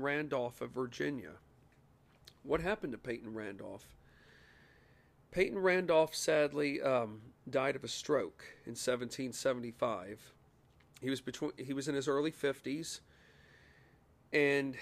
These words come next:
had Peyton Randolph not died, his signature would have been the largest on the Declaration of Independence.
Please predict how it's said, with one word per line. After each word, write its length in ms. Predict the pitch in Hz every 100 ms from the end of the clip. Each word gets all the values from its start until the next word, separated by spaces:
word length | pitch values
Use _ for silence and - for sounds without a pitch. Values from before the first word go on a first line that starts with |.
| - - -
had 180 | 151
Peyton 360 | - 170 175 147
Randolph 560 | 143 156 156 131 127 139
not 240 | 127 -
died, 500 | 143 165 110 110 113 - - - _ _ - _ - - - _
his 240 | - 190 -
signature 600 | - 139 135 131 147 143
would 160 | 147
have 100 | 147
been 120 | 160
the 100 | 160
largest 880 | 160 175 233 175 95 92 - - - - - - _ - _ _ -
on 220 | 135 123
the 180 | 127 123
Declaration 640 | 113 131 127 131 120 -
of 100 | 127
Independence. 800 | 127 123 - 160 123 - - -